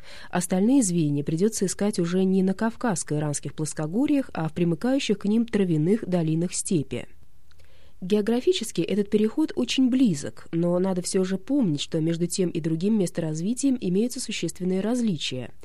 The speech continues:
Кочевое скотоводство плоскогорья, служившее основой существования горцев Закавказья и Загроса, отличалось от широких передвижений кочевников на раздолье степей. В области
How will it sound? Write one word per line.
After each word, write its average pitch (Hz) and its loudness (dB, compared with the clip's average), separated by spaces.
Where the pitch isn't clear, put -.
Кочевое 190 2
скотоводство 180 0
плоскогорья, 175 0
служившее 170 -2
основой 165 -2
существования 165 0
горцев 160 -4
Закавказья 165 -2
и 160 -2
Загроса, 208 -2
отличалось 320 0
от 226 -6
широких 233 -2
передвижений 190 0
кочевников 226 0
на 175 0
раздолье 165 0
степей. 151 -4
В 190 2
области 185 2